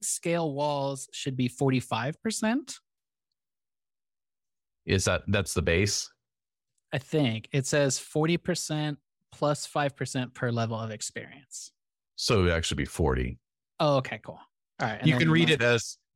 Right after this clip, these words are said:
Speaker 2: you can read it as plus X per level experience gained after taking this skill. That's kind of what
Speaker 1: Ah,
Speaker 2: that
Speaker 1: okay.
Speaker 2: is.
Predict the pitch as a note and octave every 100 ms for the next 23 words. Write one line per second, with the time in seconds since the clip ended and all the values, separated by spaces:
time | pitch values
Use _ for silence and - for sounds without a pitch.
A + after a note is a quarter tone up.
0 | - C#3+ D3+ D3 D3+ B2 A2 - - C#3
1 | A#2+ A#2+ - - A#2+ G#2+ G2+ G2 - G2
2 | F2+ - F#2 G2+ G#2 G#2 F#2 - F2+ F#2+
3 | - F#2+ F2 G#2 F2 F2+ D#2+ D#2 - -
4 | - - - G#2 C2+ A1+ - - F2 -
5 | F#2+ D#2+ - C#2 A#2+ - C3 - A2+